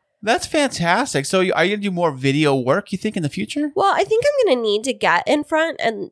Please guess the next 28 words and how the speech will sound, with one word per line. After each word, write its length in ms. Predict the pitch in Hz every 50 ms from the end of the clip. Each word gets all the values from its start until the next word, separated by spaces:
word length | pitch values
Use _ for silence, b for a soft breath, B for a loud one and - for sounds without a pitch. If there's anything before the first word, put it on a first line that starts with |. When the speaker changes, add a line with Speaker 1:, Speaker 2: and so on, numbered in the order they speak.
| - -
Speaker 2:
of 180 | 208 220 214 -
the 100 | 240 233
camera 360 | - - 262 247 254 254 233
a 40 | 240
little 160 | 262 254 247
bit 120 | 254 214
more 200 | - 233 254 269 277
'cause 180 | 320 262 - -
I 220 | - - 453 466 453
make 200 | 453 415 277 - -
reels 560 | 196 202 196 196 190 214 226 226 233 233 -
here 240 | - - 226 220 208
and 140 | 202 196 190
there 360 | 180 175 175 175 180 190 -
on 300 | - - 175 175 175 175
Instagram 720 | - - 175 190 196 - - 240 220 226 220 220 214 226 254
'cause 140 | - 240 214
that's 240 | 233 240 262 - 262
where 340 | 233 220 208 202 196 190
a 100 | - 151 180
lot 220 | 180 175 170 170
of 120 | 190 190 196
my 100 | 175 175
traffic 460 | - - 180 156 175 - 185 - 180
is, 180 | 175 175 - - 175
Instagram 460 | 185 190 - - - 170 175 175 165
and 80 | 165 -
Facebook. 600 | - - 143 180 - - - 247 254 - - _